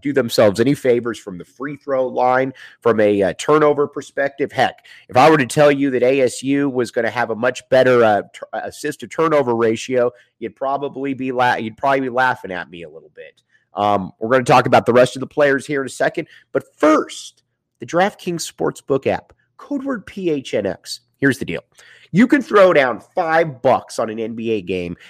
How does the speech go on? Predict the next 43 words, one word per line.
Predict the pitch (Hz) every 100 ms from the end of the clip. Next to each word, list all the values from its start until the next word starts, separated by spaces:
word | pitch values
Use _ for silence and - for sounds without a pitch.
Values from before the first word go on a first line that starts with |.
| -
and | 113
get | 131
up | -
to | -
two | - - 226 208
hundred | 175 165 151 143
dollars | 131 123 120 117 104
in | 98
free | - 98
plays. | - 80 - - _ _
That's | 127 170 208 -
simple, | 185 170 170 160 - _
that | 127 135
easy. | 110 90 - _ _
Twenty-one | - 233 285 262 233
and | 190
up, | 127 - - 196
Arizona | 220 196 185 165
only. | 120 127 123 120 _ -
You | 127
got | 123
a |
gambling | 117 170 165 143
problem, | - 143 139 139 135 _ _
call | - 131 127
one | 120 135
eight | 131
hundred | - 139 117 110
next | 113 107 - -
step. | - 147 147 - _ _
They | 117
will | 143 131 123
get | 135 -
you | 127 -
all | 123 151 170 170
taken | - 143 135 131
care | 117 123 123
of. | 113
But | 113
again, | 113 117
the | 104
DraftKings | 110 117 120 - 120 113
Sportsbook | - 123 120 - 123 120